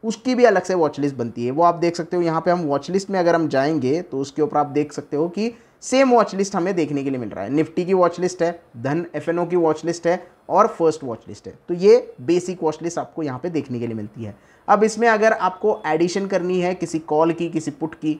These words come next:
तो आप ऐड कर सकते हो। जैसे बैंक Nifty मुझे ऐड करना है तो मैं बैंक Nifty टाइप करूँगा और फ़ोर्टी सेवन थाउजेंड का अगर मुझे कॉल या पुट ऐड करना है तो वो आपको यहाँ पे दिखाई देगा। तीन अप्रैल की एक्सपायरी है, पुट है, कॉल है, तो इसको ऐड कर दे जाओ। ये देखो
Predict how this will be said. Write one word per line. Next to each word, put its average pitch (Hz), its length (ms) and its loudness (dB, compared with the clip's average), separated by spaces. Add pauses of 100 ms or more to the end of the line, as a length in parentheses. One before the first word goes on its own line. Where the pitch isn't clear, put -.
(140)
तो 160 60 -2
आप 151 200 -2
ऐड 123 160 2
कर 131 160 -2
सकते 131 240 -6
हो। 131 100 0
जैसे 131 240 0
बैंक 139 300 0
Nifty 151 400 0
मुझे 147 220 2
ऐड 135 180 4
करना 131 280 -2
है 131 200 -4 (600)
तो 139 60 0
मैं 139 160 4
बैंक 151 220 4
Nifty 160 320 0
टाइप 156 240 4
करूँगा 180 420 4
और 135 380 0
फ़ोर्टी 156 460 -4
सेवन 156 380 0
थाउजेंड 143 400 0
का 151 100 4
अगर 139 180 0
मुझे 139 500 0
कॉल 139 220 -2
या 143 60 0
पुट 143 220 -4
ऐड 143 180 2
करना 151 220 -2
है 208 60 -2
तो 160 140 -6
वो 127 140 -2
आपको 127 260 -2
यहाँ 127 180 -6
पे 123 80 -8
दिखाई 113 260 -8
देगा। 110 280 -10 (340)
तीन 175 180 2
अप्रैल 165 260 2
की 170 80 2
एक्सपायरी 175 420 2
है, 202 220 4
पुट 170 260 -2
है, 170 220 2
कॉल 139 320 0
है, 170 200 0 (320)
तो 123 80 -8
इसको 117 400 -8
ऐड 131 220 0
कर 139 120 2
दे 135 120 -2
जाओ। 131 200 -2 (340)
ये 120 120 -4
देखो 113 280 -8